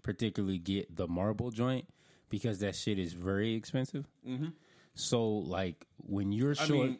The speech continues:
Speaker 2: I mean, and Shorty was driving a brand new Range Rover, and he was driving an A M G S six thirty-three.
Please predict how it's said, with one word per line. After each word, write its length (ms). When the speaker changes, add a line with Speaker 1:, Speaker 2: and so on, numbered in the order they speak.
Speaker 2:
I 60
mean, 220
and 100
Shorty 300
was 100
driving 360
a 40
brand 300
new 80
Range 260
Rover, 220
and 80
he 100
was 100
driving 360
an 140
A 40
M 240
G 240
S 140
six 240
thirty-three. 520